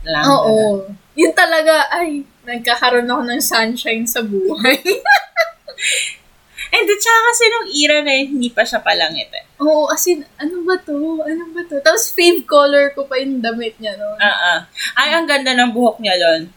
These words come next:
Speaker 1: Yun yung blue,
Speaker 2: Hindi.
Speaker 1: bluish black.
Speaker 2: Ah, ayun, yan, bluish black.
Speaker 1: Na pag, ano, pag wala sa ilaw, black. Yun din, goal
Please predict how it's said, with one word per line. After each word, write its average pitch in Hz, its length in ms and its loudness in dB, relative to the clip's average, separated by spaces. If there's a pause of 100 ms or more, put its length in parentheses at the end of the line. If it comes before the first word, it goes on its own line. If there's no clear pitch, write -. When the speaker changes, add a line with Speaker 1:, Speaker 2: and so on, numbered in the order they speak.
(140)
Speaker 1:
Yun 240 240 4
yung 262 180 2
blue, 233 680 2 (260)
Speaker 2:
Hindi. 311 640 2
Speaker 1:
bluish 254 420 4
black. 185 300 -2
Speaker 2:
Ah, 311 160 2
ayun, 269 320 0
yan, 214 240 -8
bluish 185 320 -10
black. - 240 -20 (220)
Speaker 1:
Na 214 200 4
pag, 233 380 2 (180)
ano, 208 480 -2
pag 214 220 2
wala 208 320 4
sa 214 100 -8
ilaw, 190 400 -4
black. 170 300 -4
Yun 240 240 2
din, 214 400 0
goal 202 320 6